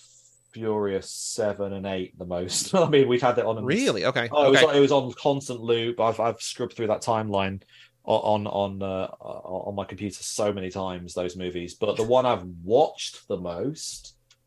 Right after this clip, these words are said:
Speaker 1: I mean, I've seen Fast X twice already, <laughs> so it's already starting to count that one up. Uh, once in theatre, once at home. Um, actually, in the
Speaker 2: Yep.
Speaker 1: previous one, that's three. So, um, yeah, I think it, I think it's gotta be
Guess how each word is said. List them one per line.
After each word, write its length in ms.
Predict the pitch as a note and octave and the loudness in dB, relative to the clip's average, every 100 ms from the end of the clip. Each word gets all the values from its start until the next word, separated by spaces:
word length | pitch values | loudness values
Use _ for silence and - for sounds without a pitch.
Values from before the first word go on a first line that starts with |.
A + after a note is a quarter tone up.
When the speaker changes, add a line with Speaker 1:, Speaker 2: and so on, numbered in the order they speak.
| _ _ _ _ _ _ - | _ _ _ _ _ _ -6
Speaker 1:
I 60 | |
mean, 100 | A#2+ | -2
I've 120 | A2 | -2
seen 260 | - C3 A2 | -2 -4 -2
Fast 300 | A2+ A2 - | 0 0 0
X 340 | A2+ G#2 - | 0 0 -2
twice 400 | - G#2+ A#2+ A#2+ | -2 2 2 2
already, 360 | E2+ E2+ E2 F2 | -4 -4 -4 -4
<laughs> 20 | |
so 180 | - C3 | 0 2
it's 240 | F2 E3+ | 2 4
already 320 | - D3+ C3+ C3+ | 8 8 6 4
starting 460 | - C#3 - C3 | 4 4 4 -2
to 80 | - | -2
count 260 | - B2+ A2 | 0 0 0
that 140 | A2+ | -2
one 160 | G#2 G#2+ | -2 -4
up. 220 | G#2 - _ _ _ _ _ | -4 -6 _ _ _ _ _
Uh, 260 | A2 G#2 G#2 | 2 2 2
once 240 | A2 G#2+ | -2 -6
in 60 | G#2+ | -4
theatre, 320 | A2 G2+ G#2+ | 0 0 0
once 260 | G2+ G2+ - | -4 -4 -6
at 60 | |
home. 440 | F2 G2+ F#2+ G2 G2 _ _ | -4 -2 -2 -4 -10 _ _
Um, 580 | G#2 G#2+ G#2 G#2 G2+ G2 - | -2 2 4 4 2 -2 -12
actually, 280 | F#2+ F#2+ F#2 | -10 -6 -6
in 100 | F#2+ | -6
the 80 | |
Speaker 2:
Yep. 120 | F#2 F#2 | -8 -2
Speaker 1:
previous 380 | G#2+ F#2+ F#2 | 0 0 -2
one, 140 | G2 F2+ | -2 -4
that's 160 | F2+ | -6
three. 340 | - G2+ F2+ F2+ - - _ | -2 0 2 0 -14 -20 _
So, 580 | - A2 G2+ G2+ G2 - | 0 2 4 2 0 -2
um, 600 | G2 G2+ G2+ G2 G2+ F#2+ _ _ _ _ _ - | -4 -2 -2 -4 -8 -12 _ _ _ _ _ -2
yeah, 300 | G#2+ A#2+ G#2+ | 4 6 6
I 40 | |
think 200 | C#3+ C3+ | 4 2
it, 100 | G#2+ | -2
I 40 | |
think 180 | A2 D3+ | 0 -2
it's 100 | D3 | 0
gotta 180 | - C#3+ | 2 2
be 520 | C#3+ C#3+ C#3+ C#3 C3+ | 4 4 6 2 -2